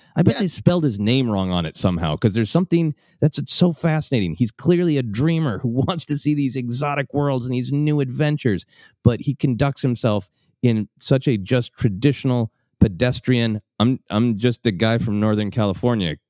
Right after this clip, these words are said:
Speaker 1: way.
Speaker 2: Yeah.
Speaker 1: Uh, so to see him walk into it and go, "Oh, cool, you did it. Awesome. Yeah, I tried to do this. Yeah, I ran into some problems. Uh,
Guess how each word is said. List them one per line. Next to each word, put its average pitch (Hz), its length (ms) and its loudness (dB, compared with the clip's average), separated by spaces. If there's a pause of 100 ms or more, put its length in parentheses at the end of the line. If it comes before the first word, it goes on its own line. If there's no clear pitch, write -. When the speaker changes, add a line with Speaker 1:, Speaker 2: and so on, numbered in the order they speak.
(140)
Speaker 1:
way. 98 400 2 (420)
Speaker 2:
Yeah. 107 140 -4
Speaker 1:
Uh, 78 320 0 (220)
so 98 300 2
to 95 140 -4
see 135 240 0
him 127 140 -2
walk 107 200 -2
into 127 140 0
it 110 40 0
and 82 80 -6
go, 82 180 -4 (260)
"Oh, 302 140 -2
cool, 285 260 0
you 156 80 0
did 240 160 0
it. 110 160 -4 (400)
Awesome. 92 380 -4 (600)
Yeah, 190 180 2
I 185 40 0
tried 262 240 -2
to 135 40 -4
do 107 160 0
this. 131 400 -4
Yeah, 302 220 0
I 123 200 -2
ran 151 240 -2
into 151 140 -4
some 127 120 -4
problems. 151 560 -6
Uh, 160 240 -2